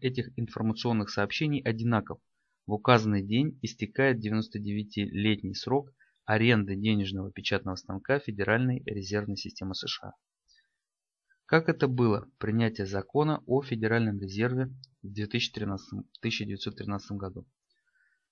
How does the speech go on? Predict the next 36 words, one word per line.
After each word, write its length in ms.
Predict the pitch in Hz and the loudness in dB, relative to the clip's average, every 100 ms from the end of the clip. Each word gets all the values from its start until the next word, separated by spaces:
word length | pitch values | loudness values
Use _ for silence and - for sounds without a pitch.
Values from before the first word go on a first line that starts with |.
| _ _ - | _ _ -2
Отчёт 360 | 117 120 196 190 | 0 4 2 2
срока 520 | - 147 143 139 131 - | 4 4 6 2 2 -2
ведётся 540 | 107 117 156 - 131 | -2 0 0 0 -4
от 220 | - 143 113 | 0 0 2
двадцать 340 | 113 127 - | 2 2 2
первого 420 | 127 123 113 104 - | 2 2 2 0 -6
декабря 680 | 101 104 98 98 110 143 143 - | -10 -4 -2 2 4 4 2 -4
тысяча 240 | 113 - | -4 -4
девятьсот 320 | 104 110 110 | -6 -6 -6
тринадцатого 460 | 107 101 98 - 101 | -4 -4 -4 -6 -8
года, 240 | 95 87 - _ _ _ _ _ _ | -6 -8 -12 _ _ _ _ _ _
когда 400 | - 101 110 113 | -4 0 4 4
в 80 | - | 4
Конгрессе 540 | 107 107 107 104 - | 0 0 2 0 -2
С 120 | - | -6
Ш 260 | 107 - 147 | -2 2 2
А 20 | |
был 220 | 127 120 | 4 0
принят 340 | 113 110 110 95 | 0 0 0 0
закон 440 | 95 - 123 139 | -4 -2 -2 0
о 160 | 120 123 | 0 0
Федеральном 500 | 117 104 104 107 101 | -2 0 2 2 2
резерве, 400 | 95 95 95 90 | -2 -4 -4 -4
который 380 | - - 120 120 | -6 -2 -2 -2
предусматривал 720 | 101 98 98 113 120 117 104 | -4 -6 -4 -2 -2 -2 -4
создание 460 | - 98 107 110 104 | -2 -2 0 0 -2
Центрального 540 | - 98 101 98 92 | -4 -4 -2 -2 -6
банка 360 | 95 117 143 123 | 0 0 0 -4
под 200 | 123 117 | -4 0
названием 480 | 110 101 110 113 110 | 0 2 0 0 -2
Федеральная 520 | 101 98 107 110 107 | -6 -2 0 0 -2
резервная 380 | 95 98 98 95 | -4 -6 -6 -8
система 320 | - - 92 | -12 -16 -12
С 80 | - | -8
Ш 220 | - | -8
А 80 | 92 | -8